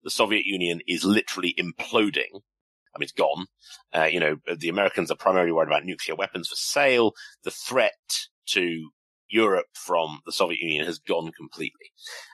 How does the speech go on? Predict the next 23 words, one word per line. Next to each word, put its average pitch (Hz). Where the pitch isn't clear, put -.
And 113
yet, 98
at 98
the 90
same 104
time, 82
you 82
get 85
this 82
return 82
of 76
war 80
to, 73
to 78
mainland 76
Europe. 71
So 82
between 117
nineteen 120
forty-five 87
and 82
nineteen 85
ninety-two, 82